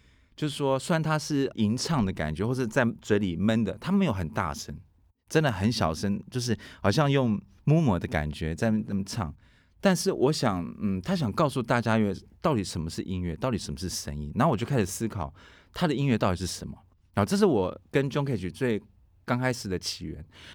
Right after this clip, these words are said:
然后我就慢慢想去理解他，去研究他，然后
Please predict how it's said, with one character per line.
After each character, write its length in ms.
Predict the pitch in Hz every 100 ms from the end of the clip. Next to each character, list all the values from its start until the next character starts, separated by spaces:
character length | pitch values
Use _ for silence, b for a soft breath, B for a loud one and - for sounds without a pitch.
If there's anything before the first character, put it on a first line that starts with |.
| B
然 120 | -
后 140 | 143 147
我 80 | 104
就 100 | 147
慢 160 | 160
慢 160 | 147 127
想 180 | 98 85
去 140 | 110
理 220 | 98 90
解 200 | 98 82
他， 300 | - - 67 - _
去 140 | -
研 180 | 95 80
究 200 | 87 85
他， 260 | 76 85 78
然 100 | 85
后 160 | 101